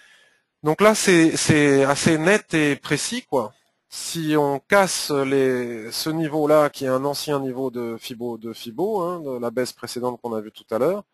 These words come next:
si on casse ce niveau, tiens, qui par ailleurs doit forcément correspondre à une Kijun quelque part, voilà. Ouais, le, les cinquante pour cent de Fibonacci, c'est souvent Kijun.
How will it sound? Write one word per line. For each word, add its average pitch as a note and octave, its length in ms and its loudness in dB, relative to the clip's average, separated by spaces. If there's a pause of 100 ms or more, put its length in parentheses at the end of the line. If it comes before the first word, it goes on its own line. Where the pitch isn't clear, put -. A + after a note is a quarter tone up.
(680)
si F3 300 -2
on E3 100 0
casse E3 540 0
ce - 180 -6
niveau, C3+ 320 -4
tiens, C#3 300 -4
qui - 180 -18
par C#3+ 220 0
ailleurs C#3+ 420 2
doit C3+ 220 0
forcément F3+ 580 0
correspondre C3+ 520 -6
à - 20 -8
une A#2+ 100 -10
Kijun A#2+ 360 -10
quelque G#2+ 200 -12
part, D3 340 -10 (720)
voilà. G#2+ 320 -2 (680)
Ouais, B2+ 200 -2
le, C3 220 -4
les C3 100 -2
cinquante F3 320 -2
pour F3+ 140 -4
cent F3+ 120 -2
de E3+ 40 -10
Fibonacci, E3 480 -2
c'est E3+ 240 -4
souvent E3+ 380 -4
Kijun. C3 400 -10